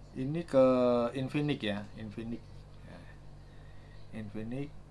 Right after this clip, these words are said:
Nah. Ah,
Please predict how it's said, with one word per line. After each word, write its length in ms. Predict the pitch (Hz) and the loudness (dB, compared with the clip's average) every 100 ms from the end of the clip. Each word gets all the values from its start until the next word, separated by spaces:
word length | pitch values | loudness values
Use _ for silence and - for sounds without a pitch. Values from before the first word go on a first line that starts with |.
| - - - - - - - - | -14 -14 -14 -16 -18 -16 -16 -14
Nah. 280 | - - - - - - - - - - - - - - - - - - - - - - | -12 -12 -12 -12 -12 -12 -12 -12 -14 -16 -16 -18 -18 -18 -18 -12 -8 -6 -6 -8 -14 -12
Ah, 340 | - 143 180 | 4 10 12